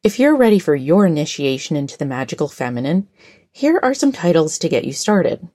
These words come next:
I've already mentioned Ai Tituba, Black Witch of Salem by Maurice Condé, and then there's The Year of the Witching by Alexis Henderson, and The Daylight Gate by Jeanette Winterson.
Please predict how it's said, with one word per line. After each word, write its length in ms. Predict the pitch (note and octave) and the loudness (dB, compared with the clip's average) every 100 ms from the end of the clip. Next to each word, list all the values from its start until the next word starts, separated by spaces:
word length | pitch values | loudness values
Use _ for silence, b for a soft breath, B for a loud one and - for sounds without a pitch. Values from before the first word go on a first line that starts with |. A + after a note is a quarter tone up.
| _ _ _ | _ _ _
I've 260 | F3 F3+ F3 | 0 2 0
already 420 | - G3 B3 B3 | 0 4 4 4
mentioned 560 | G3+ E3+ D#3 E3+ E3 - | 4 2 0 0 0 -2
Ai 220 | D3+ D3+ | -2 -2
Tituba, 560 | D3+ - - F3+ E3+ E3+ | -2 -6 -2 0 2 0
Black 260 | D3 C3+ C#3+ | 0 -4 -4
Witch 200 | C3+ - | -6 -6
of 80 | |
Salem 580 | - - G3+ F3+ C#3+ E3 b b b b | -10 0 2 2 0 -4 b b b b
by 160 | F3 D#3+ | 0 2
Maurice 460 | D3 C#3 C3 C#3 | 2 -2 -4 -6
Condé, 640 | - G3 G#3+ G#3+ A3 A3 A3+ _ _ _ _ _ | -4 0 2 2 2 0 -4 _ _ _ _ _
and 160 | G#3 A3 | 2 4
then 220 | C#4 C#4+ | 6 6
there's 340 | A#3 G3+ G3+ - | 6 6 4 0
The 100 | F3 | 0
Year 220 | D#3+ D3 | 2 0
of 80 | - | 0
the 100 | D3 | 0
Witching 640 | G3 G3+ - C#3 D#3 E3+ | 0 -2 -4 -4 -4 -6
by 220 | D#3+ D3+ | -2 -2
Alexis 480 | D3+ D3 C#3+ - - | 0 -2 -2 -10 -12
Henderson, 720 | - F#3+ G#3 G3+ G3+ G3 F#3+ - b b b b | 0 4 4 2 2 2 2 -4 b b b b
and 360 | A3+ A#3 A#3+ A3+ - | 2 4 4 2 0
The 100 | G#3 | -2
Daylight 460 | F#3+ G#3 G3 F#3 - | 2 4 4 2 2
Gate 320 | E3 B2 - - | 0 0 -6 -2
by 140 | D3 | -2
Jeanette 340 | D3+ C3+ C3 | 0 -4 -2
Winterson. 600 | G3+ A3+ E3+ - - - | 0 0 -2 -8 -8 -10